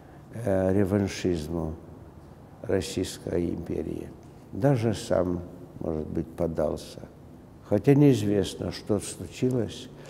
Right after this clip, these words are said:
когда он на первых порах высказался и публично, что «мы никогда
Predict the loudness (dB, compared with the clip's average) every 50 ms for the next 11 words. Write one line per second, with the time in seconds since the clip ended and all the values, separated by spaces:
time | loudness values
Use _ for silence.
0 | -18 -18 -20 -18 -8 0 2 2 2 2 0 2 4 6 6 4 2 0 0 2
1 | 2 4 2 2 -2 -4 -6 -12 -16 -18 -18 -18 -14 -6 0 0 2 6 8 8
2 | 10 10 6 6 2 0 -2 0 0 0 -4 -6 -8 -12 -16 -18 -18 -20 -20 -16
3 | -4 6 6 6 6 6 4 4 4 4 6 4 2 2 2 2 2 2 4 4
4 | 2 4 6 6 4 4 2 0 -6 -4 -4 -4 -4 -6 -10 -12 -16 -18 -20 -18
5 | -18 -18 -18 -20 -20 -18 -18 -12 0 4 6 6 6 4 0 -2 2 4 6 8
6 | 8 10 10 8 6 6 6 4 4 4 4 2 0 2 6 6 6 6 6 2